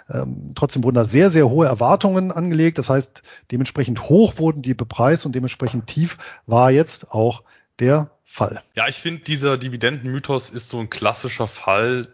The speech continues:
Speaker 2: dafür, der auch wieder schön zeigt, wie kontraintuitiv doch viele Dinge an der Börse sind. Also im ersten Moment würde ja jeder sagen, klar, ich nehme das Bessere, dann ist es ja auch gut für mich. Aber unterm Strich haben wir ja nicht nur,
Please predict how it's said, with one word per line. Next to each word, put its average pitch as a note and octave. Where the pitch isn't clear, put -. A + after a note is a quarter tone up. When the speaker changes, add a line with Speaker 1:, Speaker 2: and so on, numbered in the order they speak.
Speaker 2:
dafür, A2
der G#2
auch -
wieder G#2+
schön A#2
zeigt, A2
wie G#2
kontraintuitiv G#2
doch F#2
viele G#2
Dinge F#2+
an F2
der F2+
Börse F2
sind. F2
Also G2
im G2
ersten -
Moment G2+
würde G#2+
ja G2+
jeder G#2
sagen, G2
klar, A#2+
ich G2+
nehme G#2+
das -
Bessere, G#2+
dann F#2
ist G2
es G#2+
ja G2
auch G2
gut A#2
für G#2+
mich. A#2
Aber G2+
unterm G#2+
Strich B2
haben G2+
wir G#2
ja G2
nicht A2+
nur, G#2